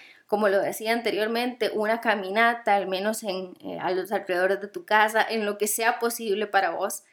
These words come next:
siempre sería bueno que puedas contemplar la actividad física.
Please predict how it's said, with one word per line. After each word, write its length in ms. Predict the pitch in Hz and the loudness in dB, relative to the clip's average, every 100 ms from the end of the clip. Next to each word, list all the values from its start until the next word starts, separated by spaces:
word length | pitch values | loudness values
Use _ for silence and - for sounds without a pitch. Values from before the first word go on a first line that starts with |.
| _ _ _ | _ _ _
siempre 460 | - 240 226 226 220 | -10 0 0 2 0
sería 420 | - 202 196 190 | -2 -2 2 4
bueno 400 | 180 214 196 175 - _ | 6 4 4 -2 -14 _
que 120 | 185 | -6
puedas 280 | 185 165 185 | 2 2 2
contemplar 560 | 208 202 185 175 170 | -4 -4 -6 -2 -2
la 80 | 185 | -2
actividad 480 | 180 - 190 170 - - | -8 -8 -6 -6 -8 -14
física. 520 | - 180 - - - | -12 -10 -10 -16 -20